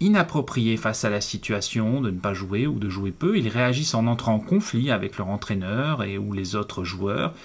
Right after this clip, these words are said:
Ils externalisent la responsabilité de leur temps de jeu réduit ou inexistant. C'est la faute de l'autre, qui ne laisse pas sa chance, qui ne voit pas le talent, qui ne comprend pas le joueur ou qui a un traitement différencié.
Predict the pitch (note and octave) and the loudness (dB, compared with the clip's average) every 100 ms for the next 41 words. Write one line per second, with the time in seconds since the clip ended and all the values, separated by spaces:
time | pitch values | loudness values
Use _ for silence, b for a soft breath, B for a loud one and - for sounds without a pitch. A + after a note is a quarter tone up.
0 | B B - G2 G2 C#3 C#3 - - A2 | B B -4 -2 0 0 -2 -2 0 2
1 | A2+ A#2 F#3+ F3 G#2+ G#2+ - A#2+ A2+ G2+ | 2 2 2 2 0 -2 -4 -4 -2 -2
2 | G#2+ G#2+ - A#2 G#2+ - G#2 G2 G2+ G2+ | -2 -2 0 0 -2 -2 -2 -2 -2 -2
3 | G#2 G2+ G2+ C#3+ D3 G#2 G#2+ G#2+ F#2 A2+ | 0 0 0 2 2 4 2 2 -2 -6
4 | - F#2+ G#2 F2+ F2 - B2 G2+ F#2+ G#2+ | -4 -4 -2 -2 -4 -2 -2 0 -2 -2
5 | - - - B B B - G2+ G#2+ G#2+ | -4 -6 -12 B B B -4 0 0 2
6 | G#2 G2 G2 - G#2+ C#3 D#3 E3 E3 - | -2 -2 -4 -2 0 2 4 4 2 -2
7 | F#2+ G2 F#2 F#2 F#2 - F#2+ G2 G2+ G#2 | -2 -2 -2 -2 -2 -2 -2 -2 -4 -4
8 | - G#2 A2 G#2 G#2+ G#2 G#2 G#2 A2 A2 | -4 -4 -4 -2 -2 0 -2 -2 -4 -2
9 | B2 G2 - G#2+ G2 - F2+ - G#2 F#2+ | 0 -2 -4 -4 -4 -6 -6 -2 -2 -2
10 | F#2+ E2+ G2+ F2+ - - - | -4 -4 -6 -6 -10 -10 -14